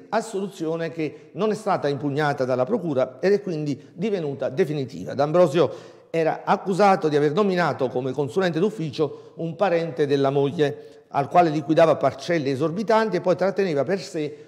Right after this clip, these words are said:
un terzo dell'importo fino a ricevere decine di migliaia di euro. Nella vicenda fu coinvolto anche un commercialista.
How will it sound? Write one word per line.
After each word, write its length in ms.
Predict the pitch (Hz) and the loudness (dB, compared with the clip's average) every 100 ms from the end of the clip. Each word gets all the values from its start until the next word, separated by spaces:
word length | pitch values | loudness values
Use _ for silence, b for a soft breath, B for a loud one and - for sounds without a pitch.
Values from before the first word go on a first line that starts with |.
| - - | -20 -6
un 200 | 175 170 | -4 2
terzo 380 | 170 - 151 | 2 2 -4
dell'importo 680 | 147 196 190 139 131 - 135 | 0 -2 0 0 0 0 -4
fino 180 | 165 160 | -2 0
a 60 | |
ricevere 580 | 143 165 156 143 127 - - | -2 -2 0 2 0 -6 -2
decine 580 | 190 190 165 135 131 | 0 0 -6 -8 -8
di 120 | 117 135 | -6 -6
migliaia 380 | 139 147 139 | -2 0 2
di 160 | 123 113 | 0 -4
euro. 220 | 101 95 | -6 -8
Nella 200 | 131 147 | 0 0
vicenda 440 | 185 180 131 139 - | 2 -2 0 0 -2
fu 360 | - - 151 | -6 -8 -6
coinvolto 640 | - 220 151 127 - - - | 4 4 4 0 -4 -12 -8
anche 480 | 214 233 233 208 - | -8 -6 -6 -8 -6
un 320 | 175 160 143 | -8 -6 -8
commercialista. 760 | 147 202 185 151 104 - - | -4 -2 -2 -4 -6 -10 -20